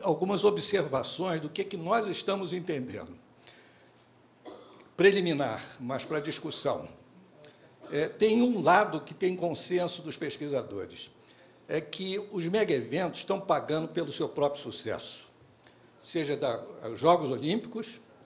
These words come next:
seja a Copa do Mundo dois mil e quatorze.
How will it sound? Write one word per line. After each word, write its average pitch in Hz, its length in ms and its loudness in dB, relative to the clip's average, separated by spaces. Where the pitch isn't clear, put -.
seja 156 480 2
a - 200 0
Copa 170 320 4
do 127 140 -2
Mundo 147 240 -4
dois 127 180 0
mil 139 100 -2
e 135 40 -4
quatorze. 101 640 -6